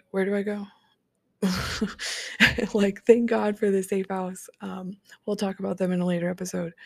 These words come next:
But they, um, oof, they really saved my butt <laughs> there 'cause I was, I was a mess. And, I mean, hallelujah for them for putting up with me, 'cause I know when I came out, I still thought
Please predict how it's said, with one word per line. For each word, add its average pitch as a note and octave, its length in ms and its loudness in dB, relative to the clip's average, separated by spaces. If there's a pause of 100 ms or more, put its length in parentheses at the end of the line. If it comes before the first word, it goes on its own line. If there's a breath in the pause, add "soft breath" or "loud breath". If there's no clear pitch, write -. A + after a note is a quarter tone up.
(500 loud breath)
But - 300 4 (200)
they, G3+ 640 4
um, F3 560 -2 (1160)
oof, - 420 0 (680 loud breath)
they G3+ 180 4
really F#3+ 400 2
saved F3+ 400 0
my E3 140 -2
butt E3 340 -2
<laughs> - 40 -8
there G#3 360 8
'cause F#3+ 420 2
I F#3 160 2
was, F#3 380 -4 (400 loud breath)
I A#3 100 6
was B3+ 180 4
a C4+ 40 4
mess. A3+ 420 2 (140)
And, G3 300 2
I F#3+ 80 0
mean, F#3 180 0
hallelujah G#3+ 560 4
for G3+ 200 0
them F#3+ 300 -2
for - 140 -10
putting F3+ 260 -4
up F3+ 160 -6
with F3+ 160 -8
me, E3 240 -4
'cause F3+ 300 -6 (360 loud breath)
I G#3 120 4
know G3+ 180 6
when G3 160 0
I F#3+ 140 -2
came F3+ 240 -4
out, F3 240 -4
I F#3+ 160 -2
still F#3+ 300 -4
thought F3+ 340 -4